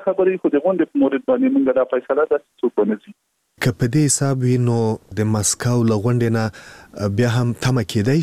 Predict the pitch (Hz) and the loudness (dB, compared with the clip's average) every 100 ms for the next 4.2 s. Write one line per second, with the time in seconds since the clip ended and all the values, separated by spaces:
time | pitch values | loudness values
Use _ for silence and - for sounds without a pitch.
0 | - 147 139 120 113 110 107 - - - | 0 0 0 0 0 0 -2 -4 -20 -20
1 | - - - 98 104 - 120 110 110 104 | -20 -6 -4 -2 -2 -2 -2 -2 -2 -2
2 | 98 98 98 95 110 113 95 - - - | -2 0 -2 0 0 0 -2 -8 -16 -8
3 | 98 98 98 - 143 120 104 98 95 95 | -2 -2 0 0 0 0 -4 -4 -4 -6
4 | - | -2